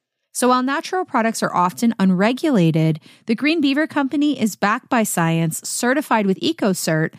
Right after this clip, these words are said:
and working closely with Health Canada to create new and truly innovative products that work as good as conventional without causing harm.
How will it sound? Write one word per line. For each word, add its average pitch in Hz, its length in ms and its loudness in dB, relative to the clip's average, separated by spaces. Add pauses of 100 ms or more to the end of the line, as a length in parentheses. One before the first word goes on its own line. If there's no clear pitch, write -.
(280)
and 226 120 4
working 233 320 0
closely 247 800 0
with 160 140 -2
Health 170 240 -2
Canada 165 500 -2
to - 140 -12
create 180 300 -2
new 214 500 2 (300)
and 185 140 -2
truly 320 560 0
innovative 247 500 2
products 170 340 -2
that - 140 -8
work 175 240 -4
as 165 180 -2
good 196 320 2
as 240 220 -4
conventional 233 760 2
without 190 320 -2
causing 175 360 0
harm. 160 420 -2